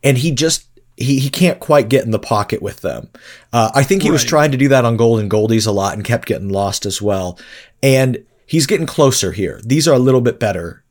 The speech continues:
Speaker 1: uh, but still at times feels a little off. But the song overall is fine. It's not, I don't think it's, I mean, it's a standout because you're gonna remember the slug in your noggin hook and stuff, but it's not one of my favorite tracks so far on the album.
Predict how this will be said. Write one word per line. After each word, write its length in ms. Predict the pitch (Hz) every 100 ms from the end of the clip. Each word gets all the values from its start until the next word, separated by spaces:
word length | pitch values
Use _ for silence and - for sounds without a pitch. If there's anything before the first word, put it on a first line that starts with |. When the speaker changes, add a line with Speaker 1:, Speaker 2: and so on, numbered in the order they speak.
| -
Speaker 1:
uh, 180 | 107 98
but 220 | 110 -
still 500 | - 165 156 135 117 -
at 120 | 117
times 300 | 123 117 107
feels 260 | - 104 98
a 60 |
little 220 | 98 80
off. 600 | 71 82 64 - - - -
But 260 | 240 -
the 100 | 349
song 320 | - 359 359 339
overall 480 | 302 240 254 233
is 360 | 226 214 - - - - - - - _ -
fine. 500 | - 110 120 131 143
It's 200 | 143 -
not, 320 | 175 147 - 135
I 100 | 170
don't 180 | 190 175
think 200 | 160 139
it's, 180 | - -
I 80 | 147
mean, 180 | 156 165
it's 160 | 175 165
a 40 |
standout 600 | 139 - 175 190 175 175
because 580 | - 156 139 127 123 - _ _
you're 100 | 127
gonna 180 | 123 147
remember 440 | 139 123 139 123 110
the 260 | 113 110
slug 340 | - - 127 117
in 120 | 110
your 80 | 98
noggin 640 | 98 107 113 110 110 -
hook 260 | 120 123 -
and 160 | 127
stuff, 500 | - 135 127 127 - -
but 320 | 117 110 98
it's 200 | 131 123
not 240 | 123 110 107
one 100 | 101
of 40 |
my 100 | 101
favorite 420 | - 104 95 90
tracks 480 | - 104 90 - -
so 240 | - 104 90
far 300 | 107 85 69
on 100 | 82
the 140 | 65
album. 300 | - -